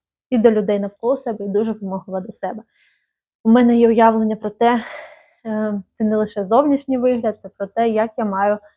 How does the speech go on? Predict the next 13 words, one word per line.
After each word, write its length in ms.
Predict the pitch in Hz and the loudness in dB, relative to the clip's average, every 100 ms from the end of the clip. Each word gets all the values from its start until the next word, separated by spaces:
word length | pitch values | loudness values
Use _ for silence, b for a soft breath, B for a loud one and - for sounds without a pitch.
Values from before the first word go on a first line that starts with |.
| b b _ _ _ _ _ _ | b b _ _ _ _ _ _
відчувати 720 | 196 226 226 233 196 190 202 247 | -2 -2 -2 -6 -2 -2 -2 -8
себе 300 | - 180 202 | -6 -4 -4
в 120 | 202 | -2
певні 300 | 196 202 202 | -2 -2 -2
моменти, 520 | 196 196 196 196 196 | -4 -4 -6 -6 -4
як 140 | 190 190 | -4 -4
я 60 | 202 | -6
маю 220 | 202 185 | -4 -4
проходити 560 | 190 185 202 190 - | -6 -6 -4 -4 -8
такі 260 | 190 202 214 | -10 -8 -8
складні 460 | - 208 196 196 190 | -4 -4 -2 -2 -4
періоди, 580 | 202 196 196 190 190 | -6 -4 -4 -4 -4
е, 180 | 202 196 | -4 -4